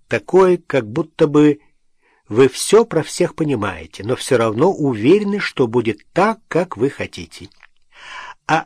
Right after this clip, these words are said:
кстати, вы знаете, какое прозвище было у Назара Захаровича, когда он работал в розыске?» «Нет, он не говорил». «Никотин». «Никотин?»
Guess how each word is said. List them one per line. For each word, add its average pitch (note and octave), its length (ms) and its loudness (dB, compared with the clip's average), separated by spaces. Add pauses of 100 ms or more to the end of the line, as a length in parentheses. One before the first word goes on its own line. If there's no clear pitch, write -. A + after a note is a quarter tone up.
кстати, - 400 0
вы F3 180 4
знаете, A3 540 -2
какое E3+ 380 4
прозвище C3 720 0
было C3+ 400 2
у B2+ 80 -2
Назара B2 380 0
Захаровича, D3+ 580 -2
когда C#3+ 320 0
он D3 120 2
работал D3 440 0
в D3+ 60 -4
розыске?» B2 600 -2 (800)
«Нет, G2 560 -6 (480)
он A2 200 -2
не A#2+ 60 2
говорил». A#2+ 540 0 (1120)
«Никотин». D#3 680 2 (1300)
«Никотин?» A#2+ 1120 -2